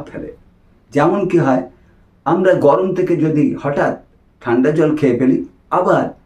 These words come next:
ঠান্ডা জল খেয়েই যদি আমরা রোদ্দুরে চলে যাই, তখন আমাদের শরীরের উপর একটা এফেক্ট আসে, গাছের ক্ষেত্রেও কিন্তু সেই এফেক্ট হয়। তার ফলে গাছের কিন্তু এই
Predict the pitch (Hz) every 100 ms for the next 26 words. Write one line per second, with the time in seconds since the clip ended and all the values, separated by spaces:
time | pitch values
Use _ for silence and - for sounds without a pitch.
0 | _ _ - 165 190 190 185 170 - 165
1 | 170 175 160 156 143 139 113 143 139 -
2 | 139 147 117 - - - _ 139 135 156
3 | - 131 143 151 147 - 131 139 147 131
4 | 123 - 113 113 123 - 131 - - 117
5 | - 175 - - 131 113 110 107 - 131
6 | 123 117 107 - - - - 113 131 139
7 | - 101 117 - 127 -